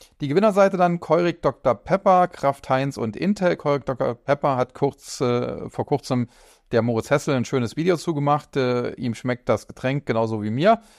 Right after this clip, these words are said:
Und, äh, ja, die Aktie hat auch einen Diver schon hinter sich, eine Korrektur schon hinter sich,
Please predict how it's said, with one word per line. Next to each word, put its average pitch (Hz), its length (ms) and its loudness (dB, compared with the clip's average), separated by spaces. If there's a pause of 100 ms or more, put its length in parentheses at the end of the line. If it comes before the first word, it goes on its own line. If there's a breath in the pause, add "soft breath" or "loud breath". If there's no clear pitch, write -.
(180 soft breath)
Und, 151 460 0
äh, 139 360 2
ja, 117 240 4 (200)
die - 80 -2
Aktie 147 500 0 (100)
hat - 340 -6
auch 135 200 2
einen 120 280 -2
Diver 127 360 2
schon 110 180 -6
hinter 170 240 -2
sich, 147 160 -2
eine 120 120 0
Korrektur 120 380 -2
schon 110 160 -4
hinter 165 280 2
sich, 143 260 -2